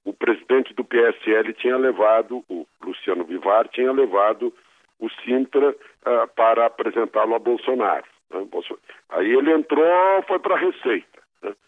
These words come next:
E tal como o Joaquim Levy no B N D E S, uma pessoa capaz, uma pessoa ótima, mas não seguiu a orientação do chefe, né?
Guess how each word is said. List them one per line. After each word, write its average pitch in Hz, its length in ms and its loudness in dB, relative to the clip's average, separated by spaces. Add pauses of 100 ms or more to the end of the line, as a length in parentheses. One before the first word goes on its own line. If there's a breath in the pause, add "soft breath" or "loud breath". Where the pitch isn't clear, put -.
(100)
E 107 80 -10
tal 170 240 0
como 170 240 -2
o 143 40 -2
Joaquim 143 400 -2
Levy 113 600 -2
no 104 160 -4
B 107 180 0
N 107 120 -2
D 92 120 -4
E 127 200 0
S, 151 100 -8 (180)
uma 87 100 -6
pessoa 110 360 -6
capaz, 135 580 2 (120)
uma - 100 -16
pessoa - 380 -6
ótima, 139 600 0 (440 soft breath)
mas 151 300 2
não 165 240 2
seguiu 165 760 -2
a 160 140 2
orientação 151 640 -2
do 156 100 -4
chefe, - 320 -4 (500)
né? 90 120 -10